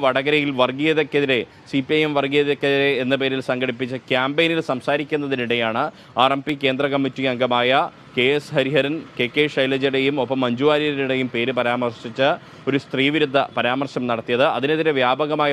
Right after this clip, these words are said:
പ്രതിഷേധം ഉയരുകയും യു ഡി എഫും ആർ എം പിയും അടക്കമുള്ളവർ തന്നെ ഹരിഹരനെ തള്ളിപ്പറയുകയും ചെയ്തു, ചെയ്തിരുന്നു. തുടർന്ന് മഹിളാ അസോസിയേഷൻ വടകര പോലീസിൽ നൽകിയ പരാതിയുടെ അടിസ്ഥാനത്തിലാണ് വടകര പോലീസ് ഇതുമ-, ഈ, ഇത് അദ്ദേഹത്തിനെതിരെ, ഏഹ്, സ്ത്രീവിരുദ്ധ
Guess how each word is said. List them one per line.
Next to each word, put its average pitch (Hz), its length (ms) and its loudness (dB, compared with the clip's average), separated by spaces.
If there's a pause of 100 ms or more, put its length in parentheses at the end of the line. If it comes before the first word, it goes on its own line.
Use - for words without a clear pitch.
പ്രതിഷേധം 139 500 -2
ഉയരുകയും 127 440 0 (380)
യു 131 160 4
ഡി 156 140 4
എഫും 170 200 0 (180)
ആർ 131 140 4
എം 147 80 -6
പിയും 165 240 0
അടക്കമുള്ളവർ 151 600 0
തന്നെ 127 220 0 (260)
ഹരിഹരനെ 131 500 0
തള്ളിപ്പറയുകയും 131 640 -2
ചെയ്തു, 117 300 -4 (240)
ചെയ്തിരുന്നു. 117 400 -2 (340)
തുടർന്ന് 147 380 2
മഹിളാ 143 280 2 (120)
അസോസിയേഷൻ 143 680 -2
വടകര 139 360 2
പോലീസിൽ 135 420 -2
നൽകിയ 127 320 -2 (300)
പരാതിയുടെ 151 460 2
അടിസ്ഥാനത്തിലാണ് 127 600 -2 (100)
വടകര 123 240 0 (100)
പോലീസ് 127 340 0 (220)
ഇതുമ-, 131 300 -2 (100)
ഈ, 127 40 2 (200)
ഇത് 131 80 0 (100)
അദ്ദേഹത്തിനെതിരെ, 131 580 0 (360)
ഏഹ്, 131 160 4
സ്ത്രീവിരുദ്ധ 143 420 0